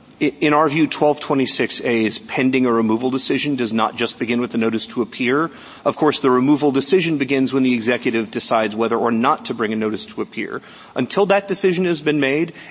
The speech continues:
and anywhere along the lines of that initial prosecutorial judgment all the way through the end of enforcing a, an, enforcing an order, at any time, petitioners can say, "We've made the decision not to, we've made the decision not to remove,"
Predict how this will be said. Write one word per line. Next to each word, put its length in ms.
and 280
anywhere 420
along 280
the 60
lines 360
of 100
that 140
initial 420
prosecutorial 720
judgment 460
all 320
the 80
way 260
through 400
the 160
end 200
of 80
enforcing 680
a, 160
an, 260
enforcing 520
an 60
order, 480
at 100
any 200
time, 440
petitioners 520
can 140
say, 340
"We've 160
made 140
the 100
decision 440
not 220
to, 200
we've 220
made 140
the 60
decision 320
not 260
to 60
remove," 420